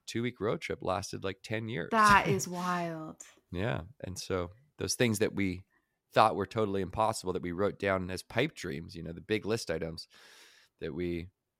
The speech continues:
Speaker 1: kinda laughed when we wrote them down. We're like, "There's no way these will ever happen." You know, eventually they, they all came off the list. And so it was it was really interesting because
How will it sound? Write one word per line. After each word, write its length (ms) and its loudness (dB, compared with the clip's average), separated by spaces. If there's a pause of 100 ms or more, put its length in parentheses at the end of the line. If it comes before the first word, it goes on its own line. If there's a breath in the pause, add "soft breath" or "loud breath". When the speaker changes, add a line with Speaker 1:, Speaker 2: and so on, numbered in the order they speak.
(340)
Speaker 1:
kinda 160 6
laughed 420 6
when 140 -4
we 80 -6
wrote 200 -4
them 140 -10
down. 240 -6
We're 60 -6
like, 100 -10
"There's 160 -6
no 100 0
way 360 4
these 180 -4
will 80 -2
ever 120 -4
happen." 500 0 (500)
You 140 -8
know, 100 -4
eventually 480 -4
they, 240 -6 (100)
they 120 -2
all 160 2
came 260 -10
off 180 -6
the 80 -14
list. 360 -8
And 120 -14
so 360 -10 (760)
it 100 -4
was 340 -2 (1000)
it 40 -2
was 160 0
really 220 2
interesting 420 -4
because 600 -2